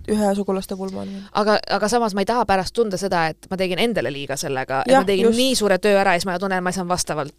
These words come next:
Speaker 2: nagu,
Speaker 1: Jah,
Speaker 2: noh, tasu
Speaker 1: just.
Speaker 2: vaata. Et see on ka üks asi, mida ma üritan vältida.
Speaker 1: Mhm.
Speaker 2: Seega nende tuttavate, aga ma pigem olen alati, et tead, ma
Speaker 1: Jah.
Speaker 2: soovitan sulle.
Speaker 1: Mhm.
Speaker 2: Ma leian sulle üliägeda inimese.
Speaker 1: Mhm.
Speaker 2: Ei ole probleemi, vaata.
Speaker 1: Just.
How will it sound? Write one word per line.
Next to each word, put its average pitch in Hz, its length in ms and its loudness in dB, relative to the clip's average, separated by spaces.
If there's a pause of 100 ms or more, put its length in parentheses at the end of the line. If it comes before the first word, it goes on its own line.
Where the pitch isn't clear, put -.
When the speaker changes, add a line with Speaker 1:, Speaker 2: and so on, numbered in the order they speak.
Speaker 2:
nagu, 156 100 -2
Speaker 1:
Jah, 151 280 0
Speaker 2:
noh, 165 120 -6 (240)
tasu 185 180 -4
Speaker 1:
just. 151 100 -6
Speaker 2:
vaata. 143 300 -8 (140)
Et 170 120 -10
see 202 140 2
on 190 100 0
ka 175 120 2
üks - 100 -4
asi, 175 160 -4
mida 165 160 -4
ma 156 80 -8
üritan 156 280 -8
vältida. 156 340 -2
Speaker 1:
Mhm. 208 200 -8
Speaker 2:
Seega 311 220 4
nende 226 200 4
tuttavate, 190 480 0
aga 165 80 -6
ma 165 60 -8
pigem 220 240 0
olen 180 200 0
alati, 185 320 0
et 156 100 -4 (100)
tead, - 440 -6
ma 254 80 4
Speaker 1:
Jah. 269 40 2
Speaker 2:
soovitan 185 380 2
sulle. 131 260 -6 (160)
Speaker 1:
Mhm. 277 220 -4
Speaker 2:
Ma 247 120 2
leian 262 160 8
sulle 220 200 2
üliägeda 175 500 0
inimese. 147 500 -6
Speaker 1:
Mhm. 269 280 -8
Speaker 2:
Ei 226 140 4
ole 190 160 4
probleemi, 160 400 -4
vaata. 143 300 -6
Speaker 1:
Just. - 200 -8